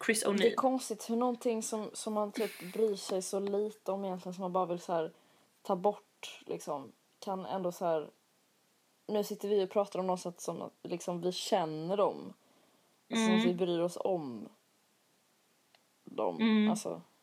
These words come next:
Speaker 1: På något sätt så kan jag känna lite oro för Madeleine, att det har gått åt helvete nu.
Speaker 2: Ja,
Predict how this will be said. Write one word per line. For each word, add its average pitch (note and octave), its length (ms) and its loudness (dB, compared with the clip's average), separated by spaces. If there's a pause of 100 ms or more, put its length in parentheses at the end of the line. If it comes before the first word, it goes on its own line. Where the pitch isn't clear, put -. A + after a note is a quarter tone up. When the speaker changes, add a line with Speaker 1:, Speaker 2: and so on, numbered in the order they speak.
(760)
Speaker 1:
På C#4+ 60 6
något D#4+ 180 6
sätt E4 180 4
så - 60 0
kan D4 120 4
jag C#4+ 60 6
känna C#4+ 220 8
lite B3 320 4
oro C#4 480 6 (100)
för - 120 6
Madeleine, A3+ 680 8 (380)
att - 160 2
det B3 60 8
har A#3+ 60 6
gått A#3 160 2
åt - 60 -10
helvete A3+ 380 2
nu. - 160 0 (2000)
Speaker 2:
Ja, F3 340 2